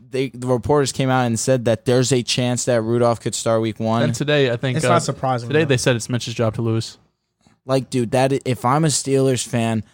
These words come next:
Speaker 1: I wanna throw up.
Speaker 3: So, so far, these are the stats from training camp.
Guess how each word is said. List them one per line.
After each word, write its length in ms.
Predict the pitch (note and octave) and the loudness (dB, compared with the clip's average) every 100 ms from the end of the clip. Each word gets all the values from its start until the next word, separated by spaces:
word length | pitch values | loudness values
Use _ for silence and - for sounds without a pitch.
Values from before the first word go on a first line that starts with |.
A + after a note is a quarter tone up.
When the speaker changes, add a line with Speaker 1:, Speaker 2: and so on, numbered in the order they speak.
| _ _ - | _ _ -4
Speaker 1:
I 80 | A#2 | -2
wanna 300 | A#2+ C3 A#2+ | 2 0 0
throw 420 | - A#2 B2+ B2+ | -6 0 2 4
up. 200 | A2 - | 2 0
Speaker 3:
So, 180 | - D#3 | -4 -4
so 320 | C3+ - F#3+ | -2 0 0
far, 540 | G#3 - D#3+ D3+ D3+ - _ _ | 0 0 2 2 0 -4 _ _
these 200 | D3 D#3+ | -4 -2
are 60 | |
the 80 | D#3 | -2
stats 340 | C3 D#3+ D3 - | -2 -2 -2 -4
from 80 | |
training 280 | C3 C#3+ C3+ | -6 -6 -6
camp. 240 | A#2+ A2+ | -8 -12